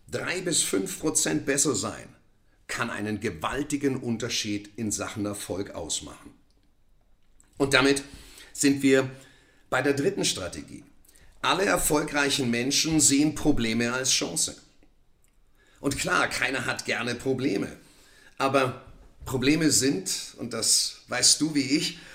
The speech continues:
nun mal ein unangenehmer, unvermeidlicher Teil des Lebens. Eine Quelle der Unzufriedenheit. Probleme sind Hindernisse auf dem Weg zum Ziel. Und in unserer Coaching-Ausbildung, da haben wir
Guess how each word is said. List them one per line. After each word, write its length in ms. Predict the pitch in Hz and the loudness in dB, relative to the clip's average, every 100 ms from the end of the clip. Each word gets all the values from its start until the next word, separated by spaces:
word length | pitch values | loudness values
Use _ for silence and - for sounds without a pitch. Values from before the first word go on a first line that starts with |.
| - | 2
nun 180 | 160 156 | 4 6
mal 200 | 147 147 | 4 2
ein 160 | 151 | 0
unangenehmer, 880 | 147 208 208 156 139 135 160 143 120 | 2 0 2 2 2 2 0 0 0
unvermeidlicher 840 | 202 - 151 131 139 143 131 139 - | -2 0 -2 0 -2 -4 -4 -2 -2
Teil 520 | - 127 131 135 135 - - _ - | -2 -2 0 -2 -4 -14 -20 _ -4
des 160 | 131 | -2
Lebens. 640 | 127 139 - - - - - _ _ _ 139 | 0 -4 -6 -6 -6 -6 -10 _ _ _ -2
Eine 180 | 135 | -2
Quelle 340 | 127 123 127 131 | -2 -4 -2 0
der 160 | 135 | 0
Unzufriedenheit. 1000 | 202 - 120 - 78 - - - - - - _ _ _ _ _ _ | 2 0 0 -6 -12 -14 -16 -18 -20 -20 -20 _ _ _ _ _ _
Probleme 640 | - 143 156 220 214 160 127 - - | -2 2 4 4 2 0 -2 -14 -10
sind 340 | - - 147 143 | -2 4 4 2
Hindernisse 800 | - 185 190 160 160 156 147 - | 0 -2 0 0 2 2 2 -2
auf 160 | 127 | -6
dem 240 | - 131 113 | -4 -4 -4
Weg 260 | 107 107 | -8 -4
zum 300 | - 131 127 | -4 -2 -4
Ziel. 440 | - - - - - - _ - - - - | -2 -2 -4 -8 -12 -20 _ -20 -20 -12 0
Und 160 | 160 | 2
in 120 | 160 | 2
unserer 300 | 147 170 165 | 0 0 0
Coaching-Ausbildung, 1200 | 165 202 208 - 135 120 113 - 127 131 151 180 - - - - _ | 2 4 6 4 4 0 0 0 0 2 0 -2 -10 -20 -20 -20 _
da 460 | 131 127 131 127 - | -2 0 -2 -4 -4
haben 200 | 165 156 | -4 0
wir 400 | 160 156 151 | 2 2 0